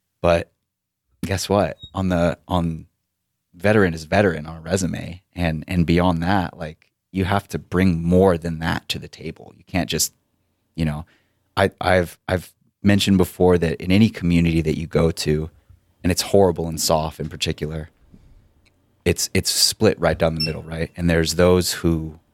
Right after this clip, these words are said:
hold it up, and there's those who hang from it.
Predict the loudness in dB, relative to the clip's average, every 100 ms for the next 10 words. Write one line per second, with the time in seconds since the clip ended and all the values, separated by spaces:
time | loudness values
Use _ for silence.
0 | _ _ _ _ _ _ 2 4 4 2
1 | 0 _ -8 -6 -2 -2 -2 -4 -6 -6
2 | -6 -8 -18 -20